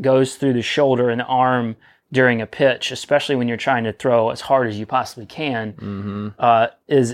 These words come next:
Speaker 1: enormous. And you do
Speaker 2: Mm-hmm.
Speaker 1: that over and over and over and over and over
Speaker 2: With no
Speaker 1: with little
Speaker 2: recovery.
Speaker 1: recovery.
Speaker 2: Exactly.
Speaker 1: And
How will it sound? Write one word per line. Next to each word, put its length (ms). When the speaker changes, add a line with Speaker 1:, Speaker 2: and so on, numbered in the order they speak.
Speaker 1:
enormous. 640
And 200
you 80
do 200
Speaker 2:
Mm-hmm. 80
Speaker 1:
that 260
over 300
and 80
over 220
and 80
over 260
and 100
over 200
and 80
over 360
Speaker 2:
With 200
no 160
Speaker 1:
with 240
little 140
Speaker 2:
recovery. 260
Speaker 1:
recovery. 500
Speaker 2:
Exactly. 580
Speaker 1:
And 500